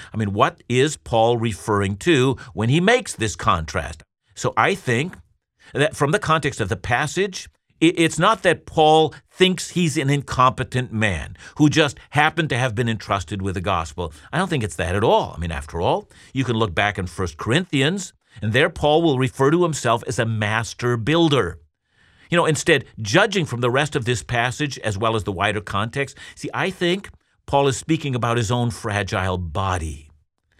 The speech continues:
Uh, I think he's, he's referring to all the weaknesses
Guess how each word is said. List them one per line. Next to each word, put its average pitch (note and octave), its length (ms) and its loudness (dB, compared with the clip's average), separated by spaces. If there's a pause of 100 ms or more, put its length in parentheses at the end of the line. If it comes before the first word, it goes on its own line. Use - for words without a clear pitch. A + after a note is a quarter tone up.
(220)
Uh, B2+ 320 0
I C#3+ 120 4
think E3+ 260 0
he's, D3 200 0 (140)
he's - 180 -4
referring D3 420 0
to D#3+ 80 0
all G3 320 4
the F#3 120 -2
weaknesses A2 1000 -4